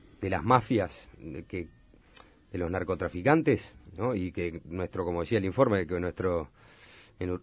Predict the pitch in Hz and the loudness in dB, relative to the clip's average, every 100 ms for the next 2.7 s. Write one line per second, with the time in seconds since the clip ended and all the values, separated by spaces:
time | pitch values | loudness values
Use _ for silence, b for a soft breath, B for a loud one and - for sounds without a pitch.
0 | - 107 101 117 131 - 104 107 143 135 | -2 2 4 6 4 2 -2 2 4 4
1 | 113 95 85 - - - 92 107 98 98 | 4 2 0 -8 -20 -12 -2 2 4 4
2 | 104 104 139 147 113 - | 4 6 10 10 10 0